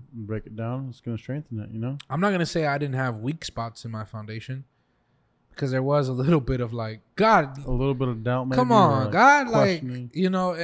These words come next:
Speaker 2: and, and there was a little bit of weakness in there.
Speaker 1: Yeah.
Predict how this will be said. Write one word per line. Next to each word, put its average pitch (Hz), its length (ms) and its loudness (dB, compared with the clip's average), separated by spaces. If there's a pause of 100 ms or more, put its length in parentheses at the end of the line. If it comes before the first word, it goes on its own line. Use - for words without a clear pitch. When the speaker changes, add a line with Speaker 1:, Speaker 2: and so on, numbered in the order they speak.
(160)
Speaker 2:
and, 156 180 -12
and 143 440 -6 (1700)
there 156 140 0
was 285 220 4
a 311 60 0
little 220 200 4
bit 156 100 -2
of 117 160 -8
weakness 127 460 -8
in 139 140 -4
there. 202 260 -6
Speaker 1:
Yeah. 120 300 -12